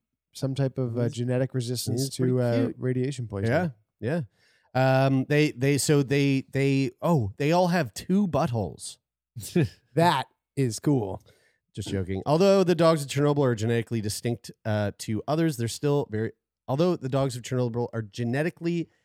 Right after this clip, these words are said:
Speaker 2: distinct to others, they are still very good boys.
Speaker 1: Oh,
Speaker 2: That's the,
Speaker 1: that's
Speaker 2: that's the
Speaker 1: good.
Speaker 2: title of this article. So new research has studied hundreds of the freewheeling dogs that roam the ruins of the Chernobyl disaster, uh, nuclear power plant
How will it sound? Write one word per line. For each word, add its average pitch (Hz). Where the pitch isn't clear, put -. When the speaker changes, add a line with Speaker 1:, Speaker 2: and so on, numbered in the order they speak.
Speaker 2:
distinct 139
to 113
others, 113
they 123
are 120
still 135
very 117
good 101
boys. -
Speaker 1:
Oh, 160
Speaker 2:
That's -
the, 143
Speaker 1:
that's 101
Speaker 2:
that's 107
the 101
Speaker 1:
good. 95
Speaker 2:
title 95
of 92
this 92
article. 92
So 190
new 220
research 240
has 170
studied 156
hundreds 202
of 104
the 107
freewheeling 139
dogs 101
that 101
roam 127
the 113
ruins 131
of 107
the 104
Chernobyl 113
disaster, 98
uh, 95
nuclear 120
power 113
plant 101